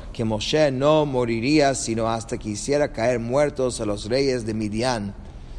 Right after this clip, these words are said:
y que él mismo, Bilam, sería muerto junto con ellos, como se declara, y Bilam, hijo de Beor,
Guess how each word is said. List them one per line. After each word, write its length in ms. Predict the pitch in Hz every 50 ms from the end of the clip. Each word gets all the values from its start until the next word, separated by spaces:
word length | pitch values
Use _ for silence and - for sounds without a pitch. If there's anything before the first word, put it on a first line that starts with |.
| - - - - - - - - - - - - -
y 160 | 127 127 117
que 320 | - 123 120 110 113 151
él 100 | 160 156
mismo, 380 | 147 156 170 165 131 143 143 127
Bilam, 600 | 117 131 131 147 175 170 156 147 147 147 - -
sería 440 | - - - 120 113 131 139 135 127
muerto 500 | 120 120 127 143 156 156 151 156 135 127
junto 440 | - - 151 156 151 117 135 123 -
con 220 | - 113 110 113
ellos, 420 | 120 120 131 147 151 147 - - - - - - -
como 240 | - 117 110 110 110
se 140 | - - 117
declara, 500 | 127 127 - - 151 170 170 165 156 147
y 140 | 135 123 127
Bilam, 560 | 117 117 120 113 123 147 151 143 135 131 - - - - 98 104 113 -
hijo 320 | 151 160 151 - 123 120
de 120 | 117 120 110
Beor, 520 | 120 131 120 139 165 160 143 135 123